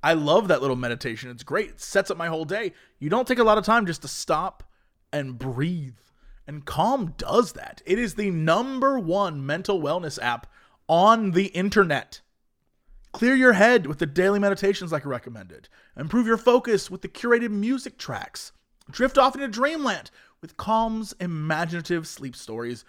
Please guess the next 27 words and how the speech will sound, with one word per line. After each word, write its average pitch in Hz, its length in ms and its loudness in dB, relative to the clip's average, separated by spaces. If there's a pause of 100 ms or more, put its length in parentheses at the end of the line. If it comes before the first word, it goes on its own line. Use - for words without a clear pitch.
(200)
read 165 220 6
by 139 360 6
some 147 240 -10
truly 190 440 0
awesome 127 380 -4
talent. 110 440 -10 (680)
If 269 240 -2
you 277 160 6
go 139 400 -4 (480)
to 156 160 -6
calm 226 840 -4 (240)
dot 139 260 -2
com 107 540 -8 (220)
slash 135 480 -6
cox, - 500 -10 (300)
you'll 185 140 4
get 196 300 2
a 180 120 2
limited 170 420 0
time 165 260 0
offer 117 420 -8 (280)
for - 120 -20
forty 147 280 0
percent 139 240 -6
off 107 260 -6
a 117 120 -14
premium 131 720 -6